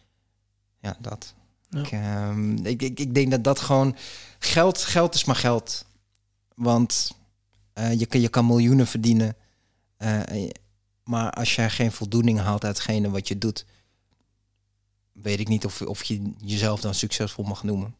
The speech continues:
Speaker 1: Ja, je bent goed in hetgene wat je doet. Maar echt succesvol zijn in mijn ogen is gewoon dat je ook echt iets doet wat je echt leuk vindt om te doen. Eh, zoals Michael Pilarczyk dat altijd heel erg mooi zegt van, eh,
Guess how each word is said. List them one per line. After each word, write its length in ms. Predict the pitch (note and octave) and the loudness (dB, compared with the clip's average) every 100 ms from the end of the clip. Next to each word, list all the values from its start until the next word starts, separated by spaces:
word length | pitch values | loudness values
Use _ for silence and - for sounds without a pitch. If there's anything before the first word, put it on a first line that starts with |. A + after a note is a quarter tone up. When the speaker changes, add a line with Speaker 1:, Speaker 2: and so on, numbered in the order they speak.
| _ _ _ _ _ _ _ _ _ _ _ | _ _ _ _ _ _ _ _ _ _ _
Speaker 1:
Ja, 140 | - A2 | -4 0
je 180 | G#2+ G2+ | 0 0
bent 180 | A2 | -2
goed 260 | - D3 B2 | 0 -2 2
in 60 | B2 | 0
hetgene 340 | - B2+ A#2 | 2 2 2
wat 160 | G#2+ - | 0 -2
je 100 | G#2 | -2
doet. 340 | B2 - - _ _ _ _ _ _ _ _ _ _ | -2 -2 -12 _ _ _ _ _ _ _ _ _ _
Maar 220 | - G2+ G2 | -6 -4 -2
echt 300 | A#2+ - - | -4 -4 -4
succesvol 720 | G#2+ - A#2+ A2+ - A2 G#2 A2+ _ | -4 -2 -2 -2 -2 -4 -4 -12 _
zijn 440 | - G#2 G#2+ A2 G#2+ | -10 -4 -2 0 -2
in 140 | G#2+ | -2
mijn 260 | G#2 G2+ G2+ | -2 -2 -2
ogen 340 | G2+ F#2+ - | -2 -4 -6
is 160 | F2 - | -4 -4
gewoon 300 | - F#2 F#2+ | -4 -6 -6
dat 160 | E2+ | -6
je 60 | - | -8
ook 100 | - | -12
echt 220 | - - | -12 -12
iets 160 | F#2+ G#2+ | -14 -10
doet 240 | G2+ G2 | -10 -10
wat 160 | - - | -12 -12
je 100 | - _ _ _ _ _ | -16 _ _ _ _ _
echt 240 | - A#2+ - | -6 -4 -4
leuk 200 | A2 G#2+ | -6 -6
vindt 220 | A2 G#2 | -6 -8
om 120 | G2 | -12
te 120 | - | -14
doen. 260 | G2+ G#2 G#2+ _ _ _ _ _ _ _ _ _ _ _ _ | -12 -12 -14 _ _ _ _ _ _ _ _ _ _ _ _
Eh, 260 | A2 G#2+ F#2 G2+ G#2 | -4 -4 -4 -8 -8
zoals 240 | - A2+ | -8 -6
Michael 260 | G#2 G2 F#2 | -4 -6 -6
Pilarczyk 380 | G2+ F#2+ - | -6 -4 -6
dat 180 | - G2 | -10 -10
altijd 380 | G2 G2 - - G2+ | -10 -12 -14 -14 -6
heel 160 | G2+ | -4
erg 120 | G2+ | -4
mooi 240 | G#2+ G#2+ G2+ | -2 -2 -2
zegt 280 | A2+ G#2 - | -4 -6 -6
van, 300 | G#2 G#2 | -4 -2
eh, 120 | G#2+ | -2